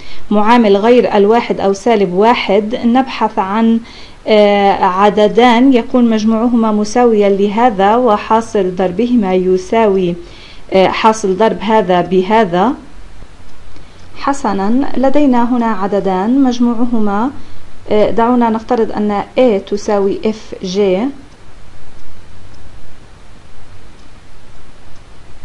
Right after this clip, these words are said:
دعونا نفترض أن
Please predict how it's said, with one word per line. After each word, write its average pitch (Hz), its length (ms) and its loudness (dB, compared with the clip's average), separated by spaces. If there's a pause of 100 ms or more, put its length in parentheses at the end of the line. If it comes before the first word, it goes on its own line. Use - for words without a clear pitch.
(680)
دعونا 208 600 0
نفترض 202 580 -4
أن 185 360 -2